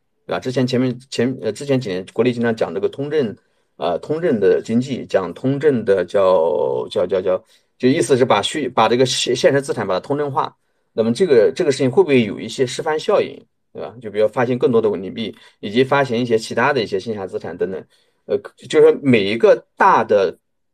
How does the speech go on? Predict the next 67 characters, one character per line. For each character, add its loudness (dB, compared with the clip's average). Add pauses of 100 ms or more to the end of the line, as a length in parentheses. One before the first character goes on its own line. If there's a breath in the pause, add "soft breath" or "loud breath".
呃， 4
明 2
星 -2
应 -4
用 -4
的 -2
这 -8
个， -8
这 -8
个 2
明 0
星 2
链 4
的 2
一 -16
个 -4
明 2
星 0
消 4
费 -6
链 -8
或 -2
者 0
明 2
星 -6
应 0
用 -2
链 -2
的 0
这 -2
样 -2
一 -8
个 -2
这 -4
个， 2 (480)
呃， -2
上 2
线， 0 (340)
都 6
可 -2
能 -2
会 2
带 2
来 2
一 0
些 -4
这 -10
种 -10
示 -8
范 -6
效 -2
应。 -10 (460)
啊， -6 (140)
甚 0
至 0
于 0
可 -2
能 0
以 -2
太 2
坊 -2
上， -6
包 4
括 4
Uniswap， -4
对 -14
吧？ -14